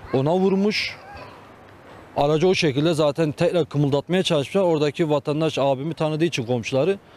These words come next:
aracı bırakmamışlar. Tutmuşlar yani olay yerine hareket olmasın diye. Öyle polisler işte gelmiş, olay yeri inceleme falan. Tutanaklar tutulmuş.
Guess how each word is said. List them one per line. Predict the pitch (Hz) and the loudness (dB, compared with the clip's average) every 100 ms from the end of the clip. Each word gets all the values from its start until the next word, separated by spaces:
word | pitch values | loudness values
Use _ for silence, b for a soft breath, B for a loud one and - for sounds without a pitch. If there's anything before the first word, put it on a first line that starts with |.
| B - | B -2
aracı | 143 143 156 | 0 0 0
bırakmamışlar. | 151 156 139 113 98 98 | 0 0 -2 -4 -2 -2
Tutmuşlar | - - 139 - 123 | -4 -2 -2 0 0
yani | 113 113 107 | 0 0 0
olay | 123 127 123 | 0 0 0
yerine | 117 120 | 0 0
hareket | 135 120 123 117 127 | -2 -2 -4 -2 -2
olmasın | 127 120 110 - 95 | -2 -2 -2 -4 -4
diye. | 101 98 - | -2 -4 -2
Öyle | - 156 139 | 0 2 0
polisler | - 170 143 - 160 147 131 - | 0 -2 0 0 0 0 -6 -8
işte | - - 123 | -4 -2 0
gelmiş, | 139 120 110 - | 0 0 -2 -2
olay | 139 127 120 101 - | 0 2 0 -4 -4
yeri | 127 120 117 | 0 0 0
inceleme | 110 123 110 107 | 0 0 0 -2
falan. | - 123 117 131 - - - - - - - - | -2 -2 -4 -8 -14 -20 -20 -20 -20 -20 -14 -6
Tutanaklar | 139 147 135 143 | -2 -2 0 -2
tutulmuş. | 139 - 120 113 131 - - | -2 -4 -2 0 0 -2 -6